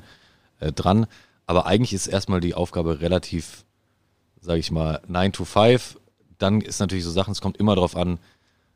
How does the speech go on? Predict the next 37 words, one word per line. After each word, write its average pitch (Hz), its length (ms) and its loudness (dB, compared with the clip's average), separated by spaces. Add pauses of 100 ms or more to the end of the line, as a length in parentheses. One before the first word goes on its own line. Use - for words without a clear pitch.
(160)
ähm, 82 280 -2
ich - 100 -10
bin 98 120 0
zum 82 80 -4
Beispiel 85 220 -2
auch 85 100 -6
viel 95 260 -4
am 90 140 -4
Arbeiten 90 380 0
auf 104 100 0
Festivals 87 500 0
oder 85 140 -2
keine 87 200 -4
Ahnung 98 220 0
was, 95 260 -2
dann 90 220 0
sprengt 104 300 -2
das 98 80 -2
natürlich 95 240 -4
den 92 120 -4
Rahmen. 92 180 2
Oder 87 160 0
klar, 98 180 0
wenn 92 80 -2
ich 87 80 -4
als 87 180 -6
D 113 100 -6
J 120 160 2
unterwegs 98 340 0
bin, 104 120 -4
aber 87 80 -2
das 82 120 -4
hat - 100 -8
eigentlich 87 220 -2
nichts 101 280 -4
mit 87 80 -4
meinem 85 380 -2